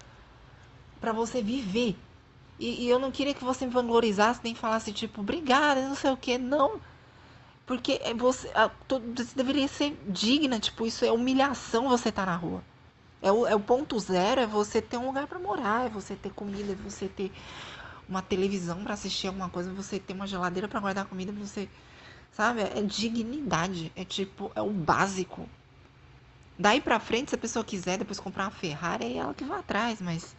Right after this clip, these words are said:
né? Tipo, eu não, eu, eu sou até contra essas coisas luxuosas e tal, porque eu acho que isso que é o veneno da coisa. Porque as pessoas miram lá em cima, ao invés de mirar no básico e querer ajudar os outros.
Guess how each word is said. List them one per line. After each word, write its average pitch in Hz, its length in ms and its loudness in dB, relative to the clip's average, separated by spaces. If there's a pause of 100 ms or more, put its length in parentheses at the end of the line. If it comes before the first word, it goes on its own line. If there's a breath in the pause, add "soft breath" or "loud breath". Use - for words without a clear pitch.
(540 loud breath)
né? 208 260 -6 (1400 loud breath)
Tipo, 196 500 0
eu 214 140 -2
não, 226 120 -8
eu, 226 140 -6 (120)
eu 226 100 0
sou 240 160 0
até 247 220 0
contra 202 440 -2
essas 170 240 -4
coisas 175 340 -2
luxuosas 170 760 -2
e 170 80 -8
tal, 165 160 -8
porque - 200 -12
eu 190 200 -2
acho 208 200 -2
que 214 140 -4
isso - 140 -6
que - 80 -4
é 233 40 0
o 226 40 -2
veneno 190 480 -4 (240)
da 190 120 -6
coisa. 170 380 -8 (1120 loud breath)
Porque 190 160 -8
as 180 80 -4
pessoas 202 300 2
miram 208 440 2
lá 202 220 2
em 311 140 -4
cima, 254 340 -6
ao 226 80 -4
invés 214 220 0
de 220 80 -2
mirar 208 320 0
no 202 100 -2
básico 226 560 0
e 214 80 -2
querer 233 300 0
ajudar 233 280 2
os 226 140 -4
outros. 214 260 -2